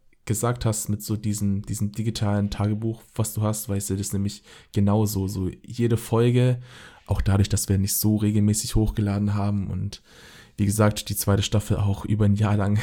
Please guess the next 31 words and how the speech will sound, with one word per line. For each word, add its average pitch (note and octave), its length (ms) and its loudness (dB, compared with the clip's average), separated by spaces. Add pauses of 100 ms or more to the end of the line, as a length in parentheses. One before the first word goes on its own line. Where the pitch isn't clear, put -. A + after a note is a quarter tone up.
<laughs> - 140 -16
gedauert A2 420 2
hat, G#2 240 -4 (500)
ähm, G2 480 0 (400)
hat G2 160 -2
es - 140 -2
halt G2 140 0
trotzdem - 460 0
irgendwie G#2+ 360 0
so, G#2 440 -2 (840)
jede A#2 240 0
Folge A#2+ 560 4
war A2 100 2
so A2 120 0
in G#2 60 4
einer G#2 120 2
ganz, G#2+ 280 0
an - 240 -4
einem G#2 80 2
ganz A2 360 -4
eigenen G#2+ 420 -2
Punkt, B2 640 -4
ähm, G2+ 240 -2
wo G#2 120 -6
wir A2 120 -2
gerade G#2 320 -2
im G2 260 -4
Leben G#2+ 240 0
standen, F#2 500 -4
so. F#2+ 300 -8
Und F#2+ 340 -6